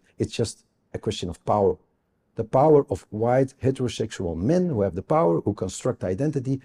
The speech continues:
just to exclude other people, and at the end of the day, massacre them. So we have to rob that creative power of community building, and then we will wake up in a much better world where every individual is the measure of him or herself. That's the deconstruction of postmodernity.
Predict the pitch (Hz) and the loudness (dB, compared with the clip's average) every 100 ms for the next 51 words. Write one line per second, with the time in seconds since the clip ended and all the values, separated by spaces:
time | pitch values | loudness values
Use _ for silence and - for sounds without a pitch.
0 | _ 165 - 151 147 - 165 139 113 110 | _ -2 0 0 -2 2 2 4 0 2
1 | 196 175 147 120 104 107 127 123 104 101 | 2 2 -2 -2 -4 -2 -2 -2 -4 0
2 | 104 101 - 113 - - 107 85 78 _ | 0 -2 -4 -4 -2 -6 -6 -6 -10 _
3 | _ _ - 139 139 117 107 151 - 117 | _ _ 0 2 2 -2 0 -2 -2 0
4 | 147 220 135 131 - 143 135 170 220 147 | 4 2 2 -2 -2 0 4 6 6 4
5 | 123 - 120 98 90 - 98 95 101 104 | -4 -4 0 2 2 -2 -4 -2 -2 -2
6 | 113 120 127 135 120 117 151 170 143 131 | -2 -2 -2 -2 -4 -2 0 2 2 2
7 | 120 117 120 - - 151 151 139 - 117 | 2 2 0 -2 2 4 4 -2 -2 -2
8 | 143 170 - 151 151 123 135 139 120 107 | -2 -4 -2 -2 0 0 0 0 -2 0
9 | 170 156 135 135 113 131 139 127 107 101 | 0 0 0 -2 -2 -2 -4 -2 -2 -2
10 | 127 135 131 _ _ - 117 - - 147 | -2 -4 -6 _ _ -4 -4 -2 -2 -2
11 | - _ _ 113 104 113 110 - 101 87 | -2 _ _ -2 0 0 -2 -2 -4 -4
12 | _ _ - 139 107 113 92 196 208 160 | _ _ -2 -2 0 -4 0 2 2 0
13 | 143 - 143 - 107 - 104 104 113 113 | -2 -2 -4 -2 -8 -2 -2 -2 -4 -2
14 | 110 90 - | -2 -4 -8